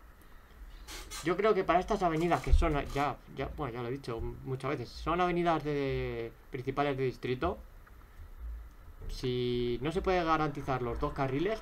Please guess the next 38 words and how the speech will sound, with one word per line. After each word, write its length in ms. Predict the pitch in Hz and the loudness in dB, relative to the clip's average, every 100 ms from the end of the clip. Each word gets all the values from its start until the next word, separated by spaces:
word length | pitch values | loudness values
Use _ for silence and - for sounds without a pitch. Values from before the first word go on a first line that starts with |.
| - | -6
pues 140 | - | -4
que 80 | 110 | -2
no 60 | 110 | -2
se 80 | 131 | 0
ponga 180 | 139 | 0
el 40 | 120 | 0
carril 240 | 113 113 | -2 0
bus, 200 | 180 196 - | 0 -2 -2
porque 240 | - - | -4 -4
es 60 | 110 | -10
que, 300 | - 127 120 | -6 -4 -4
mm, 640 | 117 107 107 107 107 104 107 - - - - - - - - - - - - - - - 127 | -4 -4 -6 -8 -8 -8 -10 -10 -10 -10 -10 -12 -12 -10 -8 -6 -6 -6 -8 -10 -10 -10 -8
no 60 | |
sé. 100 | 143 | -6
Al 1300 | 143 - - - - - - - - - - - - | -6 -6 -6 -6 -8 -10 -10 -12 -12 -10 -10 -10 -8
final 220 | 120 135 | -4 -2
es, 120 | 147 - - | -2 -2 0
eh, 280 | 139 139 | 2 2
apelotonar 580 | 131 123 127 123 139 151 | 2 0 0 0 0 2
a 100 | 139 | 2
todos 140 | 139 135 | 2 -2
los 100 | - | -2
coches 300 | 139 143 127 | -2 -2 -2
y 40 | |
a 40 | 127 | -2
todas 220 | 135 127 | -2 -2
las 100 | 131 | 0
motos 260 | 135 135 - | 0 0 -2
y 40 | 123 | -2
a 60 | |
todos 240 | 120 135 120 | -2 -2 -2
en 60 | 123 | -2
el 40 | 120 | -2
mismo 220 | 123 123 | -2 -2
lado. 140 | 180 - - - - - - - - - - - - - - - - - - - - - - - - - - - - - - - - - 135 | -2 -4 -8 -8 -8 -8 -8 -8 -8 -8 -8 -8 -6 -6 -8 -8 -8 -8 -8 -8 -8 -8 -8 -8 -6 -6 -6 -4 -4 -4 -6 -10 -10 -6 -2
Pero 240 | 139 143 143 131 120 | 0 2 2 2 2
bueno, 160 | 135 135 - - - - - - - - - - - | 0 0 2 2 2 0 -4 -8 -8 -10 -10 -10 -6
en 80 | - | -4